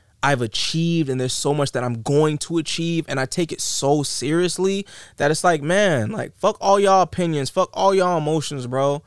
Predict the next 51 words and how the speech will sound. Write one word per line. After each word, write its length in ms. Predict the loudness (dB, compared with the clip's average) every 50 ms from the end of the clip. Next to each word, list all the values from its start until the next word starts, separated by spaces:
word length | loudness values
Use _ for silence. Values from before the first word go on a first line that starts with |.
| -18 -20 -20 -20 _ _ _ -10 -6
Like, 160 | -6 -6 -4
I 60 | -2
don't 220 | 0 2 2 2
even 200 | 0 0 -2 -4
care 340 | -6 -6 0 0 2 2 2
no 160 | 2 0 0
more, 220 | 0 0 0 -2 0
bro. 240 | 0 2 2 2 2
I 160 | 2 2 2
will 160 | 0 0 -2
tell 260 | -2 -2 -2 -2 0
you 160 | -2 -2 -2
no 220 | -2 0 0 -2 -2
so 300 | -2 -4 -2 -2 -2 -2
quick. 440 | _ -10 -2 2 4 4 4 2 -4 -12 -20 -20 -10
At 160 | -8 -8 -6 -4
the 60 | -2
end 80 | -2
of 60 | -2 -4
the 60 | -4
day, 300 | -2 0 2 2 2 2
my, 240 | 0 0 -2 -2 -4
my 200 | -4 -4 -4 -4
circle 460 | -2 -2 -2 -2 -2 -2 -2 -2 -2
is 120 | -2 -2
like, 320 | -4 -4 -6 -6 -10 -12 -10
like 220 | -10 -10 -10 -12 _ _ -2
this, 340 | 2 2 2 2 0 -4 -8
bro. 340 | -4 -4 -2 0 0 -2 -4 -8 -20 -20 -20 -14 -10
Like, 180 | -8 -8 -6
I 40 | -2
have 200 | 0 0 0 0
a 80 | -2 -6
super 400 | -6 -4 -4 -4 -4 -4 -4 -6
tiny 340 | -6 -4 -4 -2 -2 -2 -2
circle, 540 | -2 -2 0 -2 -2 -2 -2 -4 -4 -6 _ -16 -20 _ -4
but 140 | -2 -2 0
everyone 320 | 0 -2 0 0 0 0
that 100 | 2 2
I 100 | 2 2
have, 140 | 2 0 0 -4
or 180 | -6 -6 -6 -4
surrounded 440 | -6 -6 -4 -2 -2 0 0 0 0
myself 400 | 0 -2 -2 0 0 -2 -2 0
with 280 | -2 -2 -2 -2 -4 _ -20 -20 -20 _ _ _ _ _ _ _ _ _ _ -4
are 60 | -4
such 480 | -2 -2 -2 0 0 0 0 0 -6 -6
genuine, 560 | -4 -4 0 2 2 2 4 4 2 2 2
amazing, 680 | 0 -2 -6 -6 -2 0 0 2 0 0 -2 -4 -4 -4
talented 580 | -8 -6 -2 0 0 0 0 -2 -6 -12 _
people. 380 | -8 -10 -10 -10 -12 -18 -20